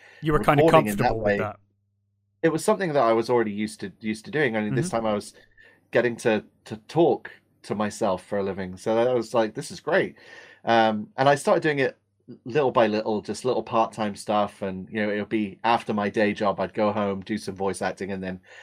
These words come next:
Speaker 2: have dinner and relax. Um, and I would just sort of did that every day, every day, every day, and a little bit more at the weekends, a little bit more at the weekends. And it started to pay.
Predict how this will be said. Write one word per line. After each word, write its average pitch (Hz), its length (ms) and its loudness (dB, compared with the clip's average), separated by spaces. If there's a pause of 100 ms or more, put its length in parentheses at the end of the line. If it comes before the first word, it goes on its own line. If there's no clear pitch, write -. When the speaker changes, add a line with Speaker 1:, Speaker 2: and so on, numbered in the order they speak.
(100)
Speaker 2:
have 117 280 4
dinner 104 300 2
and 95 120 -6
relax. 107 520 -2
Um, 101 400 -2 (560)
and 110 80 0
I 110 60 2
would 104 80 -4
just - 180 -8
sort 110 240 0
of - 60 -20
did 139 140 2
that - 180 4
every 117 220 2
day, 101 200 2
every 107 220 0
day, 101 180 0
every 98 200 -4
day, 92 220 -2
and 92 100 -4
a - 20 0
little 113 140 0
bit 110 120 -4
more 110 140 -2
at 107 60 -2
the - 40 -6
weekends, 98 420 -6
a - 20 -6
little 117 140 0
bit 110 100 -6
more 101 180 -2
at 101 60 -2
the 101 40 -6
weekends. 98 360 -6
And 110 80 -2
it 107 80 -6
started - 400 2
to - 80 -2
pay. 123 520 -2